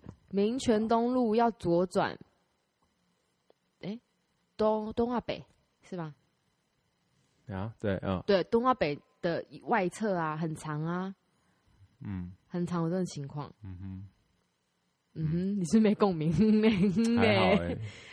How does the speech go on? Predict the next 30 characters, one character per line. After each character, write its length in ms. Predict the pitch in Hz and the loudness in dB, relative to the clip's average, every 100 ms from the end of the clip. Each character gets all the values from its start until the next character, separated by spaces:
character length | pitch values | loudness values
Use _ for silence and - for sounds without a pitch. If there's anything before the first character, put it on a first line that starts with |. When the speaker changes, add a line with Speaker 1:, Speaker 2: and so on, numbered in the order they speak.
| - - | -12 0
Speaker 1:
很 180 | 196 | 4
长。 80 | 135 | 6
Speaker 2:
我， 160 | 143 151 | 6 6
我， 160 | 165 | 8
我 80 | 151 | 6
想 180 | 151 120 | 6 4
到 140 | 143 | 6
的 60 | 135 | 6
路 120 | 135 | 4
口 240 | 131 98 92 | 2 0 0
是 300 | - 110 104 | 4 4 6
Speaker 1:
我 60 | 208 | 6
不 100 | 311 | 6
是 100 | 359 | 4
想， 140 | 294 | 2
我 60 | - | 4
不 100 | 302 | 4
是 40 | |
说 100 | 302 | 4
那 80 | 302 | 4
个 80 | 254 | 2
路 180 | 277 233 | 2 2
口， 180 | 165 - | 0 0
我 140 | 165 | 0
是 100 | 233 - | 0 2
说 260 | 226 220 226 - _ - | 2 2 -2 -12 _ 0
敦 280 | 247 233 247 | 2 2 2
化 200 | 262 202 - - | 2 2 0 -4
北， 220 | 139 | -4
Speaker 2:
哦。 80 | 73 | -4